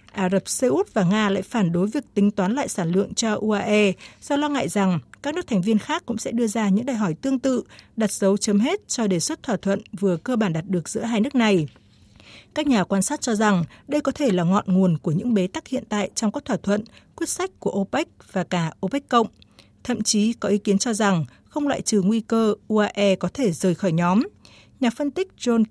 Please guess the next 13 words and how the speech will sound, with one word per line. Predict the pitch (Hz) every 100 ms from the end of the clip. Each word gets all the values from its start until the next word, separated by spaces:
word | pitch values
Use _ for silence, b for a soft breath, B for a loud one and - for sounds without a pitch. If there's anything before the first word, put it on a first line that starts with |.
| -
Kenduff | 233 214 262 - -
của | 196
tổ | 165 185 156
chức | - 320 -
Against | 214 196 214
a |
Capital | 202 240 226 214 220 190
bình | 185 170
luận, | 196 214 - B B
sự | - - 220
đoàn | 220 190
kết | - 370 - -
của | 214